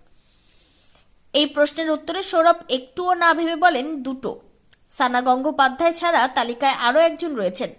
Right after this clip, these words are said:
জানেন কে তিনি? তিনি হলেন কিয়ারা আদবানি। এমনটাই জানিয়েছেন সৌরভ। আর দাদার এই উত্তর শুনেই বোঝা গেল যে তিনি কিয়ারাকে বেশ পছন্দই করেন।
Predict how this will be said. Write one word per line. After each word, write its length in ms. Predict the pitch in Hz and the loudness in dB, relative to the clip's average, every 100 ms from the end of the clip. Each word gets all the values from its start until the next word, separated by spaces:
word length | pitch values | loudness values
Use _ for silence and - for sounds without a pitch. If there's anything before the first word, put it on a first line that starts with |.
| _ _ 208 | _ _ -10
জানেন 420 | 214 233 339 214 180 | -6 -4 -4 -8 -12
কে 120 | 233 | -12
তিনি? 380 | 208 240 302 480 - _ _ _ _ _ _ | -10 -8 -8 -10 -16 _ _ _ _ _ _
তিনি 220 | 277 285 403 | -6 -4 0
হলেন 360 | 381 240 262 | 0 0 -4
কিয়ারা 420 | 294 294 294 294 | -8 -2 2 2
আদবানি। 580 | 339 233 220 196 170 147 - _ _ - _ _ - | 2 -2 -2 -2 -4 -6 -18 _ _ -20 _ _ -2
এমনটাই 540 | 233 240 254 262 427 | 0 2 0 2 2
জানিয়েছেন 500 | 440 370 359 349 370 | 2 0 0 -4 -4
সৌরভ। 420 | 349 285 190 - - _ _ _ _ _ _ | -2 -2 -2 -4 -8 _ _ _ _ _ _
আর 160 | - 233 226 | 0 0 2
দাদার 400 | 202 202 240 320 | 2 4 4 2
এই 220 | - 370 | 0 -2
উত্তর 360 | 330 311 - 330 | -2 -6 -6 -6
শুনেই 360 | - 320 330 | -4 -4 -4
বোঝা 380 | 302 254 233 349 | -4 -4 0 0
গেল 280 | 339 269 262 | 2 2 2
যে 160 | 262 277 | 0 -4
তিনি 280 | 285 277 | -4 -4
কিয়ারাকে 520 | 302 285 254 254 262 302 | -6 2 2 2 0 -4
বেশ 260 | 311 311 - | -4 -4 -6
পছন্দই 560 | 190 - 262 226 202 | -6 -4 -6 -4 -6
করেন। 300 | 190 170 127 | -4 -4 -6